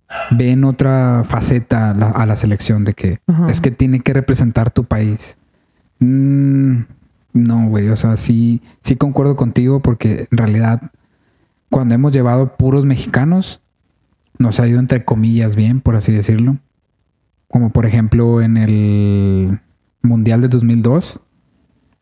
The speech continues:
Speaker 1: eran puros me-, mexicanos, güey. Si no me, si no mal recuerdo, creo que no había ningún naturalizado.
Speaker 2: No, ¿no tenías a Ciña o alguien así?
Speaker 1: Ciñez fue en el dos mil seis con la Volpe.
Speaker 2: Ok.
Speaker 1: Si no mal recuerdo, no había ningún naturalizado en el dos mil dos.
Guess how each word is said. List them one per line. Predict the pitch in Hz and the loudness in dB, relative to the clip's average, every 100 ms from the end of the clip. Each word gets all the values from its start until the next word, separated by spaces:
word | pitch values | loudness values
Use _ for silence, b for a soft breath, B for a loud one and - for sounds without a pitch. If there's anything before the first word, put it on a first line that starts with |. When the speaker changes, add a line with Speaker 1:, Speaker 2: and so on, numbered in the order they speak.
| - | -4
Speaker 1:
eran | 123 123 | -2 0
puros | 127 113 | 0 0
me-, | 104 101 | -2 -2
mexicanos, | 107 92 - 120 113 95 | -2 -2 -2 -2 -2 -4
güey. | 101 _ _ _ _ _ _ _ | -8 _ _ _ _ _ _ _
Si | - - 110 | -4 0 2
no | 110 | 2
me, | 123 139 - | 0 -2 -2
si | 139 | -2
no | 117 127 | 0 0
mal | 139 | 0
recuerdo, | 139 139 139 139 139 | 0 0 0 0 0
creo | 127 117 | -2 0
que | |
no | 127 | 0
había | 120 123 | 2 2
ningún | 123 120 117 | 2 2 2
naturalizado. | 120 - 113 101 104 95 92 - 175 | 0 0 -2 -2 -2 -2 -4 -4 -4
Speaker 2:
No, | 170 190 | -2 0
¿no | 170 | -2
tenías | - 160 160 | 0 -2 0
a | 175 | -2
Ciña | - 143 147 156 151 | -2 -2 0 0 0
o | 147 | 0
alguien | 151 160 | 0 -2
así? | - 165 226 _ _ | -2 -4 -6 _ _
Speaker 1:
Ciñez | - 131 135 135 - | -2 0 2 0 -2
fue | 131 123 123 | -2 0 2
en | 123 | 2
el | 117 | 2
dos | 113 | 2
mil | 113 110 | 0 0
seis | - 120 120 | 0 -2 -2
con | 113 | -2
la | 110 | 0
Volpe. | 104 104 - - _ _ _ - | 0 -2 -4 -8 _ _ _ -4
Speaker 2:
Ok. | 156 143 147 - _ | -4 -4 -6 -8 _
Speaker 1:
Si | - - 123 | -4 0 2
no | 127 160 | 2 2
mal | 170 165 | 2 0
recuerdo, | 165 - 160 165 165 | 0 0 0 2 2
no | 139 127 | 2 2
había | 131 | 2
ningún | 135 135 127 127 | 2 2 2 2
naturalizado | 127 123 113 104 113 113 | 0 0 0 0 0 0
en | 120 | 0
el | 113 | 0
dos | 107 | 0
mil | 107 107 | 0 0
dos. | 110 - - | -2 -4 -8